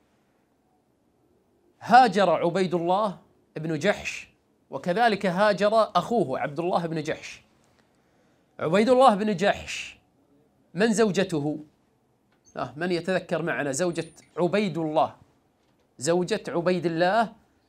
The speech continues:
بن جحش؟ من هي؟ ها؟ أم حبيبة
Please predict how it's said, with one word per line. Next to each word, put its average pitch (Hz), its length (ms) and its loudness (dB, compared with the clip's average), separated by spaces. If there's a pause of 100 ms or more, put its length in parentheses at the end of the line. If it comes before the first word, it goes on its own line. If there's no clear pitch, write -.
(120)
بن 165 220 -4
جحش؟ - 480 -6 (1900)
من 175 180 -2
هي؟ 160 280 -4 (1040)
ها؟ 208 220 -4 (1700)
أم 202 180 -2
حبيبة 190 640 -4